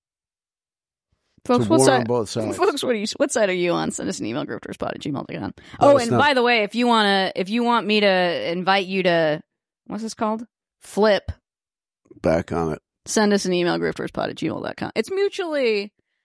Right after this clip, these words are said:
Speaker 1: we
Speaker 2: No,
Speaker 1: both
Speaker 2: yeah.
Speaker 1: benefit. We
Speaker 2: Yeah,
Speaker 1: both
Speaker 2: no,
Speaker 1: benefit.
Speaker 2: I'll benefit you there, and, uh, hopefully
Speaker 1: Scratch
Speaker 2: I'll
Speaker 1: my
Speaker 2: find
Speaker 1: back.
Speaker 2: something to buy. Or maybe, uh, if you could find something on there that flips, then I could buy that and then flip it.
Speaker 1: Any,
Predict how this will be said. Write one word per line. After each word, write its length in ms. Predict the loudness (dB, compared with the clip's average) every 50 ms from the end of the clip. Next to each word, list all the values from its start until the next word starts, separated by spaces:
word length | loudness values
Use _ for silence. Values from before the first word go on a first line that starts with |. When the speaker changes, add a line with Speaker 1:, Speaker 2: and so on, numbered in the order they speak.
| _ _ _ _
Speaker 1:
we 80 | 4
Speaker 2:
No, 140 | 6 6 8
Speaker 1:
both 140 | 8 6 6
Speaker 2:
yeah. 80 | 4 2
Speaker 1:
benefit. 480 | 2 0 0 0 -4 -6 -10 -14 -14 -16 _ _ _ _ _
We 120 | -4 2 6
Speaker 2:
Yeah, 120 | 6 6
Speaker 1:
both 80 | 6 6
Speaker 2:
no, 80 | 4 4
Speaker 1:
benefit. 340 | 4 0 -2 -6 -10 -10 -4
Speaker 2:
I'll 180 | 0 0 0 2
benefit 520 | 2 2 2 2 -2 -2 -2 -2 -2 0
you 160 | 0 -2 0
there, 440 | 0 2 2 2 2 2 2 2 0 0
and, 160 | -2 -4 -4
uh, 280 | -2 -2 -2 -2 -4 -6 -8 _ _ -12 _
hopefully 120 | 2 2 4
Speaker 1:
Scratch 200 | 6 6 6 6
Speaker 2:
I'll 100 | 6 6 6
Speaker 1:
my 80 | 6 6
Speaker 2:
find 60 | 6 6
Speaker 1:
back. 200 | 6 6 6 4
Speaker 2:
something 340 | 2 0 0 -2 -2 0
to 80 | 0 0
buy. 320 | 0 0 0 2 0 -2 -4 -8 _ 0
Or 320 | 4 4 6 6 4 4
maybe, 460 | 4 4 2 4 4 4 2 4 4 4
uh, 200 | 4 4 2 0 -2
if 140 | -6 -4 -4
you 120 | -6 -2
could 160 | 0 -2 -2 0
find 260 | 2 2 2 2 2
something 280 | 0 0 0 2 4
on 140 | 2 4 4
there 180 | 4 4 4 4
that 160 | 4 2 0
flips, 580 | -4 -2 2 2 2 2 0 -4 -10 -10 -10 -12 _ _ _ _
then 120 | 0 2 2
I 100 | 0 0
could 180 | 0 -2 0
buy 260 | 2 2 4 4 2 2
that 380 | 2 2 4 4 2 0 -2 _ _ _ _ -4
and 160 | -4 -2 -2
then 140 | -4 -4 -6
flip 340 | -8 -8 -4 -2 -2 -2 -4
it. 120 | -10 -12 _ -2
Speaker 1:
Any, 280 | 0 2 4 2 2